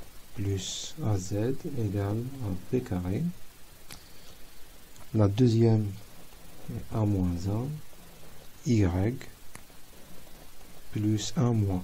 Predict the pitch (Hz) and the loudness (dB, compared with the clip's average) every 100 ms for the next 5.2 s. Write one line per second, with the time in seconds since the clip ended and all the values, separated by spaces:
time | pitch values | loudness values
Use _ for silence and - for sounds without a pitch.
0 | - 110 135 - - - - - - - | -2 -2 -2 -6 -10 -12 -12 -10 -10 -12
1 | - - - - - - - - - - | -14 -14 -12 -12 -12 -10 -8 -8 -6 -6
2 | - - - 101 92 101 113 127 - 147 | -6 -8 -2 -2 2 4 4 2 -2 -6
3 | - - - - - - - - - - | -6 -10 -10 -10 -12 -14 -10 -10 -12 -14
4 | - - - 127 110 101 107 98 90 - | -14 -10 0 4 4 4 2 2 0 0
5 | 107 | 0